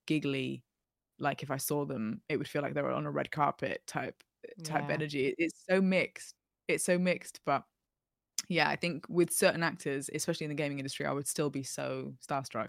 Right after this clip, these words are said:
Speaker 1: I think.
Speaker 2: Oh,
Speaker 1: And she'd be probably
Speaker 2: gosh.
Speaker 1: one of them.
Speaker 2: Yeah.
Speaker 1: <laughs>
Speaker 2: Oh, gosh,
Speaker 1: She'd be one of
Speaker 2: definitely. I
Speaker 1: them.
Speaker 2: mean, fantastic what she's done with Ellie.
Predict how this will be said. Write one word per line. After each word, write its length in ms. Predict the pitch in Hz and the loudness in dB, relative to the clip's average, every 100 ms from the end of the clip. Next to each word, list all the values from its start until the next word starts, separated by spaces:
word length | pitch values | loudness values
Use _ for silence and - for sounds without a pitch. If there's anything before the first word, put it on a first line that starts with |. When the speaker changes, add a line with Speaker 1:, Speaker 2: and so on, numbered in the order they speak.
| - | -8
Speaker 1:
I 60 | |
think. 260 | 117 117 - _ - _ _ _ - | -10 -10 -10 _ -20 _ _ _ -14
Speaker 2:
Oh, 80 | 175 | -8
Speaker 1:
And 100 | 147 | -4
she'd 140 | 131 | -2
be 60 | 135 | -2
probably 280 | 139 131 131 | -4 -4 -4
Speaker 2:
gosh. 60 | |
Speaker 1:
one 80 | 127 | -4
of 60 | 131 | -4
them. 200 | 127 - _ _ _ _ | -6 -8 _ _ _ _
Speaker 2:
Yeah. 260 | 151 156 147 | -12 -8 -4
Speaker 1:
<laughs> 40 | 220 | -2
Speaker 2:
Oh, 120 | 175 - | -4 -4
gosh, 220 | 160 185 - | -6 -6 -6
Speaker 1:
She'd 80 | 165 | -8
be 160 | 160 | -8
one 20 | |
of 60 | 147 | -8
Speaker 2:
definitely. 200 | 165 147 | -8 -8
I 20 | |
Speaker 1:
them. 100 | 151 | -10
Speaker 2:
mean, 240 | 151 147 147 _ _ _ _ _ _ _ _ _ _ _ - | -12 -16 -20 _ _ _ _ _ _ _ _ _ _ _ -8
fantastic 600 | 170 160 180 156 - - | -6 -6 -8 -8 -10 -12
what 160 | 147 - | -12 -14
she's 180 | - 147 | -18 -12
done 200 | 151 147 | -10 -10
with 140 | 139 | -8
Ellie. 360 | 143 135 131 | -8 -8 -10